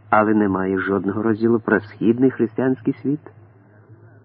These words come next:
В абзацах, присвячених розширенню Європи,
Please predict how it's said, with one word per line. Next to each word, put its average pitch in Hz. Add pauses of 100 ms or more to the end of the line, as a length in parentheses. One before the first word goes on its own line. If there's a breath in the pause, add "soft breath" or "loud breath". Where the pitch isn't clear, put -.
(460)
В 107
абзацах, 127
присвячених 113
розширенню 107
Європи, 98